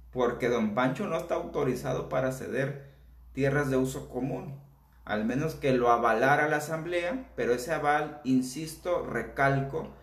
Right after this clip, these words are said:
es nada más para efectos de posesión. Aunque fueran a ratificarlo ante notario público y con fe pública y todo el, el, el asunto, de todas maneras no se va a generar, es más,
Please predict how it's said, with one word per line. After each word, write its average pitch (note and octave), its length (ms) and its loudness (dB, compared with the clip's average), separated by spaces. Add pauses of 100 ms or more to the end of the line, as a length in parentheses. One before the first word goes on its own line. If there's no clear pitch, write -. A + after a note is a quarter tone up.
(160)
es B2+ 200 -4
nada C#3 140 0
más D3 180 -2
para C3+ 220 2
efectos C3 600 -2
de D3+ 360 -2
posesión. D3 1040 -2 (480)
Aunque C#3 300 4
fueran B3 400 4
a G#3+ 60 6
ratificarlo E3 580 0
ante G3+ 200 -4
notario D#3+ 380 -2
público F3+ 380 -6
y C#3 60 -6
con A#2 180 -4
fe C#3+ 120 -4
pública E3 380 -8
y C3 80 -4
todo D#3 200 -4
el, D#3 60 -6 (280)
el, A2+ 380 -4
el A2 220 0
asunto, - 520 -4 (500)
de B2+ 200 6
todas D#3+ 500 6
maneras E3+ 600 -4 (100)
no C3+ 240 0
se D#3 140 -4
va D3 100 0
a C#3+ 60 -2
generar, D3+ 320 0
es D#3+ 140 2
más, E3 240 -4